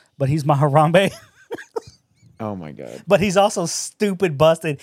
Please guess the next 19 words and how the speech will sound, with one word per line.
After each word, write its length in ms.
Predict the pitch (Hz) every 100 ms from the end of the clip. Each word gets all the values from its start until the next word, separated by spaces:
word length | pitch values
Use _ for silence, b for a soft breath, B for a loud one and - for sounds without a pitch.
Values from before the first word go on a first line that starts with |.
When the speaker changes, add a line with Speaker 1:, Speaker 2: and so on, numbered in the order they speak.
| B
Speaker 1:
in, 100 | 165
like, 100 | 147
the 80 | 143
tournament 420 | 127 165 180 190
scene 340 | 165 196 214 220 b b _
because 220 | 151 160
as 140 | 143
soon 220 | - 190 196
as 120 | -
he 80 | 190
goes 320 | 165 170 143
in, 240 | 175 196 -
he 140 | 156
has 160 | 160 147
an 80 | 143
area 340 | 160 165 170
effect. 540 | 160 - 180 220 _ 101
Speaker 2:
Yeah. 280 | 101 98 107 _ _ _ _ _ _ _ -
Speaker 1:
And 540 | 170 151 147 135 139